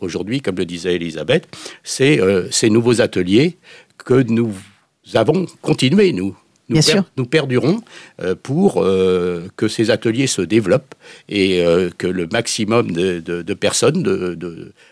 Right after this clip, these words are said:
Speaker 1: de toute tendance, comme ceux qui sont venus pour les propositions sur le ric, viennent à ces ateliers réfléchir à une nouvelle donne démocratique.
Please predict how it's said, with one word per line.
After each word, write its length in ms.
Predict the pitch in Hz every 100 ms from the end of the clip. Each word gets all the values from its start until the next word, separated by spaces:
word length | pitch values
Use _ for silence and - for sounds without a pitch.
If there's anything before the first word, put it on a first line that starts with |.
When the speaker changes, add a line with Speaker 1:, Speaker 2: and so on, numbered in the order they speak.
| _
Speaker 1:
de 80 | 113
toute 180 | 220 233
tendance, 400 | 165 127 247 -
comme 160 | 107
ceux 220 | 104 - 120
qui 140 | 107
sont 200 | - 92
venus 320 | 92 101 123
pour 200 | 123 87
les 100 | 85
propositions 640 | 82 82 - 85 85 - -
sur 240 | - 85
le 120 | 82 82
ric, 320 | 131 208 - - -
viennent 340 | 95 143 175
à 100 | 87
ces 260 | - 92 90
ateliers 360 | 78 85 110
réfléchir 640 | 135 117 110 101 104 117 135 - - _ -
à 240 | 104 117
une 200 | 92 98
nouvelle 260 | 120 98 82
donne 240 | 95 95
démocratique. 640 | 80 82 - - - -